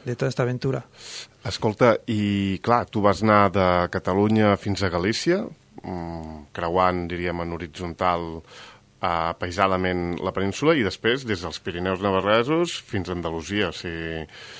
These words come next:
Speaker 2: amb multitud de paisatges, com tu dius, diferents, en diferents èpoques de l'any.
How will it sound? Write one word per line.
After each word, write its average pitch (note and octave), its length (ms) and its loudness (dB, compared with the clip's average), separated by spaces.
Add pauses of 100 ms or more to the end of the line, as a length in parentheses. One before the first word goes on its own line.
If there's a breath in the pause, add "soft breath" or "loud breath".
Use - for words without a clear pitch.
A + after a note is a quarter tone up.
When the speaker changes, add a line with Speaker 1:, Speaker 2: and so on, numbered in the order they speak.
(400 loud breath)
Speaker 2:
amb F2 960 -2 (800)
multitud G2+ 480 2
de A#2 140 4
paisatges, G2+ 720 2
com F#2+ 200 -2
tu G2 160 -2
dius, G2+ 360 -2
diferents, F#2+ 760 -2
en F2+ 100 -8
diferents F#2 280 -2
èpoques F2+ 360 -2
de F2 80 2
l'any. A#2 160 4